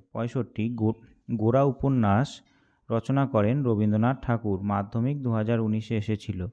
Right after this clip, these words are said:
চৌষট্টি, বর্তমান ভারত গ্রন্থ রচনার মূল উদ্দেশ্য ছিল স্বাদেশিকতা প্রচার করা। তেষট্টি,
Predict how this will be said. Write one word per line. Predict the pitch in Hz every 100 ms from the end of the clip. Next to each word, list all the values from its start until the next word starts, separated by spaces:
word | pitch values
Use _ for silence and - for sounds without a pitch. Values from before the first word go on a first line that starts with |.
| _ _ _ _
চৌষট্টি, | - 143 131 117 - 120
বর্তমান | 117 107 - 135 147
ভারত | 131 123 113 110
গ্রন্থ | 107 120 123 135
রচনার | 113 104 104 131 127
মূল | 120 117 113
উদ্দেশ্য | 107 120 127 139
ছিল | 127 107 104 151 - - -
স্বাদেশিকতা | - - 104 117 117 120 113 107 117 185 - _ _
প্রচার | - 131 131 110
করা। | 101 92 90 _ _ _ _ _ _ _ -
তেষট্টি, | 131 131 110 - 113 165